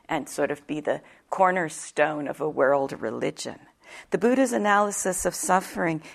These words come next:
confronts our attachments, our attachments to any particular position,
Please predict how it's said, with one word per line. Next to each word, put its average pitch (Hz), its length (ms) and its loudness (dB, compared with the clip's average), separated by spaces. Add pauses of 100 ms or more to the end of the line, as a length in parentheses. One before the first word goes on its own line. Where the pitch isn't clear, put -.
confronts 180 600 0
our 170 140 0
attachments, - 1400 -6 (300)
our 180 100 8
attachments 190 680 -2
to - 200 -8
any 214 240 -4
particular 190 720 -6
position, 165 840 -6